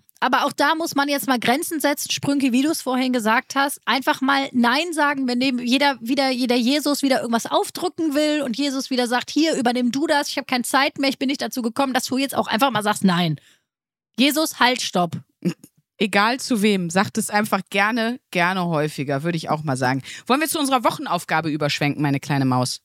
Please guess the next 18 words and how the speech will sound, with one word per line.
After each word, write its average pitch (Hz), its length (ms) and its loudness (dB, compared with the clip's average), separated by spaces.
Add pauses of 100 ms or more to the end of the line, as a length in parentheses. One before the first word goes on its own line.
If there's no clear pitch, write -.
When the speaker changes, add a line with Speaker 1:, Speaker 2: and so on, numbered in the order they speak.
(280)
Speaker 1:
Ja, 208 340 2
bitte. 185 540 0 (1160)
Äh, 226 180 -2
in, 240 100 0 (220)
in 247 120 2
erster 294 280 2
Linie 311 220 0
hattest 254 360 0
du 220 140 4
sie 320 200 2
ja. 294 320 0
Ich 240 140 -4
hab 240 120 -4
dir 254 120 -2
ja 240 80 0
die 226 120 -2
Wochenaufgabe 233 540 0
gegeben. 233 400 0